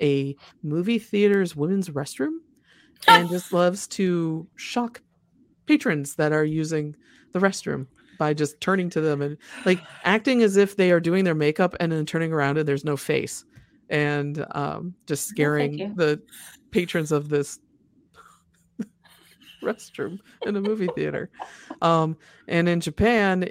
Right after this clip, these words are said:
Speaker 1: it's e-, even in the Edo period, which would have been around the eighteen hundreds, there's stories of, uh, wandering travelers. Like, you're, you're walking miles and miles and miles a day through forests,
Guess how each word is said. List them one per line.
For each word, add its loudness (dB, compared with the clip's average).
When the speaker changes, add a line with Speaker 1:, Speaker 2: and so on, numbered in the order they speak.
Speaker 1:
it's 0
e-, -10
even 4
in 2
the 0
Edo 4
period, -2
which -6
would 0
have -4
been 0
around -2
the -4
eighteen -4
hundreds, -4
there's -2
stories -2
of, -4
uh, 0
wandering 2
travelers. 0
Like, -4
you're, 4
you're 0
walking -2
miles 4
and 0
miles 2
and -2
miles -2
a -6
day 2
through 0
forests, 2